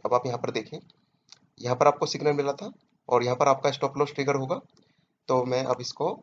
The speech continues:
अ, यहाँ पर आपकी entry थी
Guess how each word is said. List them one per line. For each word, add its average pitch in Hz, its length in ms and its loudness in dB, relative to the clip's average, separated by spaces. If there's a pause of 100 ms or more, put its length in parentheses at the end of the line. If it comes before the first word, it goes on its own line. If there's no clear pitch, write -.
(1600)
अ, 110 60 -6 (960)
यहाँ 123 180 -6
पर 123 120 6
आपकी 120 240 2
entry 120 240 -4
थी - 160 -16